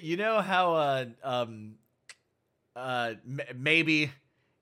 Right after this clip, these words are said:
gets that job in that movie studio in Arrested Development? <laughs>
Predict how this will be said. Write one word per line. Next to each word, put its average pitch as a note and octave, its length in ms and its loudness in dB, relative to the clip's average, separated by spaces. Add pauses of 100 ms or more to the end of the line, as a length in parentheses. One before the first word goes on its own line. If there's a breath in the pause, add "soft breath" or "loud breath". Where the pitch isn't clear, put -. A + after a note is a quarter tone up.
gets E3 200 -2
that D3 180 2
job D3 360 4
in C#3 80 -6
that A#2+ 180 -2
movie C#3+ 340 -2
studio C#3+ 680 0 (100)
in C3+ 100 -4
Arrested C#3 360 0
Development? C#3 600 -2
<laughs> - 60 -16